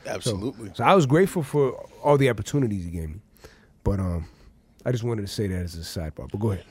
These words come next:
Speaker 2: No, that's, and that's kinda what, what it led into, you know? Um, <clears throat> he had surrounded himself, and, and his business was amazing. And his ability to talk to people,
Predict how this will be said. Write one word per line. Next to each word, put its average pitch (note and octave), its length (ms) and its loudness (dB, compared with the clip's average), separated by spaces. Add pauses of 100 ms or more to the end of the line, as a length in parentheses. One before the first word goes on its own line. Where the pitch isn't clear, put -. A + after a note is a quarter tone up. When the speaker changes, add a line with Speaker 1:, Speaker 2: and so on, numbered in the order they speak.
Speaker 2:
No, A2+ 240 -2
that's, - 500 -8
and A#2+ 160 -6
that's A#2+ 200 -2
kinda A#2 340 -4 (240)
what, G#2+ 220 -8
what A#2 140 0
it G#2 100 -6
led A2 200 -2
into, A2+ 340 -6 (160)
you F#2+ 80 -12
know? F#2+ 200 -10 (460)
Um, F#2 360 -4 (760)
<clears throat> C#3+ 360 -8 (180)
he A#2 180 -4
had A2 240 -2
surrounded A2 540 -2
himself, G2 640 -6 (200)
and, G#2+ 100 -8
and G2+ 160 -8
his G2+ 220 -8
business A2 500 -4
was E2 180 -14
amazing. F2+ 520 -12
And - 220 -6
his F#2+ 120 -12
ability F#2+ 500 -8
to E2+ 140 -16
talk F#2+ 320 -10
to F2 80 -18
people, F2+ 420 -16